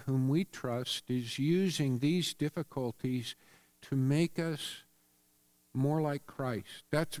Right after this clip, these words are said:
would be my shorthand way of, of putting it. That's the goal, to become Christ-like,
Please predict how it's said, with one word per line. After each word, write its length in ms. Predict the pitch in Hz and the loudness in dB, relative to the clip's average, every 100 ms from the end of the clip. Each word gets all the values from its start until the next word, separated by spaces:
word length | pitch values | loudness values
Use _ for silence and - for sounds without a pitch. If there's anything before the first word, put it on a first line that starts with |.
| - | 0
would 240 | 143 135 | 0 2
be 140 | 147 143 | 2 4
my 240 | 139 139 | 4 2
shorthand 760 | - - 156 - 139 147 143 | 0 -2 -2 -2 0 2 2
way 340 | 139 135 135 135 | 0 2 2 2
of, 300 | 127 - 120 - _ _ | 0 -4 -6 -10 _ _
of 180 | 123 - | -8 -8
putting 380 | - 165 151 110 | -4 0 0 -2
it. 120 | 107 - _ _ _ _ _ - - | -4 -8 _ _ _ _ _ -12 -4
That's 300 | 127 131 - | -4 -2 -2
the 120 | - | -4
goal, 380 | 127 151 165 113 | -2 -2 -2 -2
to 100 | - | -4
become 420 | 107 120 - 135 127 | -2 -2 0 -2 -2
Christ-like, 680 | - 165 156 - 131 123 | -6 -4 -4 -6 -6 -8